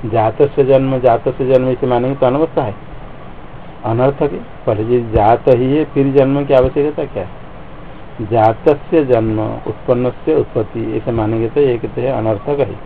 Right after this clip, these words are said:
जातस्य जातत्वादेव जन्म, जन्म न आवश्यकता नास्ति। अनर्थक्यम जन्म न, अनर्थक जन्म अनर्थक है जातत्वादेव।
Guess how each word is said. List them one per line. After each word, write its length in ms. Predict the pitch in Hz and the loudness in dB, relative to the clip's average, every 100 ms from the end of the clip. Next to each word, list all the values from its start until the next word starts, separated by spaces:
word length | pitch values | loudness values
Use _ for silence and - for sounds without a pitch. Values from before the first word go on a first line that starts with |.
| - - - - - - - - - 117 101 | -12 -12 -12 -16 -16 -16 -16 -16 -12 -10 -4
जातस्य 800 | 110 101 104 139 139 - 156 160 | 0 0 2 0 0 0 4 4
जातत्वादेव 1040 | 113 104 107 143 - 156 151 160 170 165 - - - - - 117 | 2 2 4 2 4 6 8 6 6 4 0 -14 -16 -16 -12 -4
जन्म, 360 | 113 113 113 113 - | -2 0 -2 -6 -8
जन्म 400 | 120 120 117 110 | -2 0 0 0
न 40 | 104 | 0
आवश्यकता 560 | 104 117 113 147 151 | 0 0 0 -2 0
नास्ति। 340 | 175 165 - - - - - - - - - - - | -2 -4 -8 -14 -16 -16 -16 -16 -16 -16 -16 -14 -8
अनर्थक्यम 680 | 113 120 117 135 131 147 147 123 - - 113 | -2 0 0 -2 -2 -6 -6 -12 -16 -10 -2
जन्म 280 | 123 120 | 0 0
न, 100 | 123 | 0
अनर्थक 580 | 123 117 113 120 - 127 | 0 0 0 -2 -2 -2
जन्म 260 | 113 117 120 | 0 0 0
अनर्थक 340 | 117 160 165 | 0 0 0
है 200 | 120 92 87 - - - - - - - - - - - 110 | -4 -8 -12 -14 -16 -16 -16 -16 -16 -16 -16 -16 -16 -14 -8
जातत्वादेव। 680 | 107 110 127 139 156 156 190 | 0 0 0 2 2 0 -6